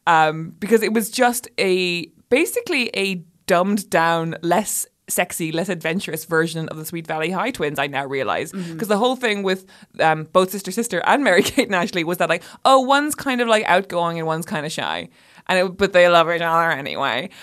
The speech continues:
Speaker 1: But what's cool about Sweet Valley is that they don't even really like each other. <laughs> They don't have the same friends. They don't really, yeah. Is, is it, I mean, obviously I've only read the one book, but is it normal that they just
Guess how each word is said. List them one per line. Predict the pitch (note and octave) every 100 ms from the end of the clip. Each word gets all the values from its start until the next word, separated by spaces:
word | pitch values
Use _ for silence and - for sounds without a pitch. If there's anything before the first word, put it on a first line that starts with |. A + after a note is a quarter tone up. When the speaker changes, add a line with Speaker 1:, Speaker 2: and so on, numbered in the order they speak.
| - -
Speaker 1:
But | - F3
what's | A#3+ B3+
cool | - C4+ E4+ G#4+
about | C4 B3
Sweet | C4 A3+
Valley | A#3 A3+ E3+
is |
that | D#3+
they | F3
don't | F4 G#4+
even | D4 G#3+
really | G3 F#3+
like | E3+ B3+ A#3
each | B3+ -
other. | A#3+ A3+
<laughs> | C#5 - - F5 - - -
They | F4+ G4+
don't | A4 G4+
have | D4+ A3+
the |
same | A#3+ G3+ F3+
friends. | F#3 A#3 D#4+ F#4 G4+ G4 - - _
They | B3+ E4
don't | F4 D#4+ A3+
really, | C4 C4+ B3+ A#3+
yeah. | B3+ F4 F4+ C#3+ -
Is, | A3
is | - D4+
it, | - - - -
I |
mean, | A#3 G#3
obviously | C3 G#3+ A3
I've | G3
only | G#3
read | G3 G3
the |
one | F3+ G3+
book, | F3+ A3 -
but | F#3+
is |
it | A#3+
normal | A3 F#3+ G3 A#3+ F#4
that | B3 G#3
they | G3+ F#3+
just | F#3+ F#3 F#3+ - -